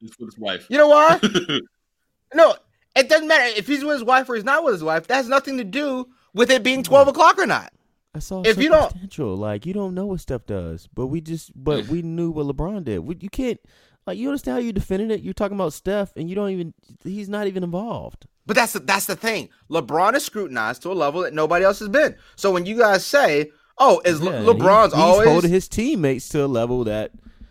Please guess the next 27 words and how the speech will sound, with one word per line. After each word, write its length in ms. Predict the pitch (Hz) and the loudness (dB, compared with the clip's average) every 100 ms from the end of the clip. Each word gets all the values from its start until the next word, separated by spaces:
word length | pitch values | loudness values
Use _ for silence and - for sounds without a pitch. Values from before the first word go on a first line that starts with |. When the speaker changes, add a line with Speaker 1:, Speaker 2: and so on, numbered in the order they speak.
| _ | _
Speaker 3:
the 100 | 117 | -4
same 280 | - 156 147 | 0 2 6
level. 280 | 143 127 90 | 6 6 4
The 100 | 156 | 6
whole 180 | 220 | 6
point 260 | 208 170 139 | 4 2 2
is 120 | 120 | 0
Jeremy's 300 | 107 117 104 | 2 0 0
trying 140 | 113 95 | -4 -4
to 60 | |
make, 160 | 92 90 | -4 -4
and 80 | 101 | -4
I 80 | 101 | -4
agree. 380 | 92 85 85 - _ _ - | -4 -6 -8 -12 _ _ -12
LeBron's 560 | 98 95 123 143 151 151 | -4 2 2 2 0 -2
holding 280 | 135 127 120 | 0 0 0
his 160 | 117 | -4
teammates 440 | - 127 117 104 - | -6 -6 -4 -6 -6
to 100 | 107 | -4
a 80 | 98 | -2
level 240 | 98 92 | -4 -4
that 160 | 90 87 | -6 -8
he's 240 | 117 110 | -10 -10
not 240 | 107 90 | -8 -8
holding 240 | 98 101 95 | -8 -8 -8
to 100 | 98 | -12
himself. 460 | 87 78 69 57 | -12 -12 -12 -14